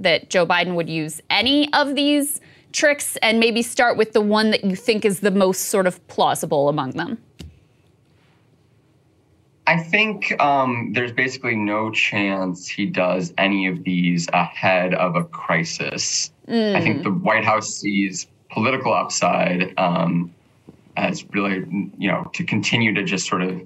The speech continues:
Speaker 2: they ha-, they feel like they sort of have the Republicans in a hold, and they can just keep hitting them over and over again with this message. "You guys are trying to destroy the economy to cut Social Security and Medicare," which is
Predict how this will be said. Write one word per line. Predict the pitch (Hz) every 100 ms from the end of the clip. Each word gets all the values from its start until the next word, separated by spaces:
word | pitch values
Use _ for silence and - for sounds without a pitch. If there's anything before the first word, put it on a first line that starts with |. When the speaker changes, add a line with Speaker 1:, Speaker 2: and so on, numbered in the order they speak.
| -
Speaker 2:
they | 95
ha-, | 120
they | 107 107
feel | 123
like | 131 -
they | 104
sort | -
of | 95
have | 95 90
the | 90
Republicans | 92 95 92 92 92
in | 85
a | 82
hold, | - 98 95 87 85
and | 90
they | 85
can | -
just | 85 -
keep | - - 92 90 - _ _
hitting | - 107 98
them | 95 90
over | 90 101 95
and | 95
over | 92 87
again | 87 90
with | 87
this | 90 90
message. | 90 90 92 90 90 - _ _ -
"You | 110 127
guys | 127 117
are |
trying | 104 113 104
to | 98
destroy | - 101
the | 95
economy | 92 - 95 92 95 92
to | - 90 - -
cut | - 95
Social | - 92 - 95
Security | - 85 98 90
and | 90
Medicare," | 98 95 - 90
which | 90 92
is | 98 90